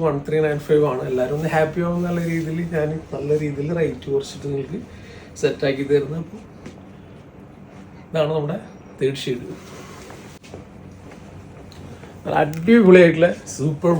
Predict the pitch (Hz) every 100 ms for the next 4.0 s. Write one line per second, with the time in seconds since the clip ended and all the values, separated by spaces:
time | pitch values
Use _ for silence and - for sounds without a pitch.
0 | 147 147 156 - 147 123 117 110 - -
1 | - - - - - - - - - -
2 | 170 220 202 160 170 196 214 202 170 170
3 | 151 143 131 123 131 151 165 127 110 135